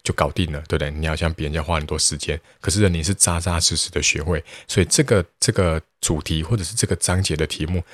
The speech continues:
你都是用这个方法去学习的话呢，吼，你就会越来越快。那以后遇到类似的问题，你一定就这样，就一定会比那些只是看详解假的懂的人呢，你的那个答对的这个几率就提高了嘛。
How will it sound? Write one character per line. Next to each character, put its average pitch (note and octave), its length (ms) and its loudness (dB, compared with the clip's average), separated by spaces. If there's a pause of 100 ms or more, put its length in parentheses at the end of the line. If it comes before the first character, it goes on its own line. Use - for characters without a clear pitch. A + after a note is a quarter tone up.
(140)
你 - 100 0
都 F#2+ 140 2
是 A#2+ 100 2
用 A2+ 100 6
这 G#2+ 80 2
个 G2+ 80 6
方 F#2 160 0
法 D#2 140 -2
去 E2+ 60 0
学 D#2 200 0
习 - 160 2
的 D2 140 -4
话 E2 220 -2
呢， D#2 160 -2
吼， D#2 120 0 (220)
你 - 100 -4
就 F#2 120 4
会 F#2 80 4
越 G2+ 120 2
来 D#2+ 100 2
越 E2 120 0
快。 D2+ 240 -2 (140)
那 F#2 140 0
以 F2 120 -4
后 F2+ 80 0
遇 F#2+ 140 -4
到 E2+ 140 0
类 F2 180 0
似 - 180 0
的 E2 100 -2
问 E2+ 200 2
题， D2 180 -6 (240)
你 D#2+ 100 0
一 D2+ 60 -2
定 E2+ 160 2
就 D#2+ 80 0
这 D#2 100 -2
样， C#2+ 140 0
就 - 180 -2 (100)
一 E2+ 100 -6
定 E2+ 100 0
会 F2 80 4
比 D2 180 -8
那 F#2 120 2
些 F2 260 2 (240)
只 - 140 0
是 D2 80 -2
看 B2 180 4
详 F2 260 0
解 D2 300 -2 (320)
假 - 240 2
的 D#2+ 140 0
懂 D2 240 2
的 E2 120 2
人 D2+ 200 -2
呢， D#2+ 180 -2 (220)
你 D2+ 80 -4
的 D2+ 180 -4
那 D#2+ 120 -2
个 D#2 120 -4
答 D2+ 220 -4
对 E2+ 160 0
的 D2 120 -2
这 D2+ 140 -6
个 D2 240 -6 (140)
几 F2 180 0
率 E2 140 -2
就 D#2+ 160 -2
提 D2 200 -8
高 D2+ 200 -2
了 D2+ 100 -6
嘛。 D2 140 -8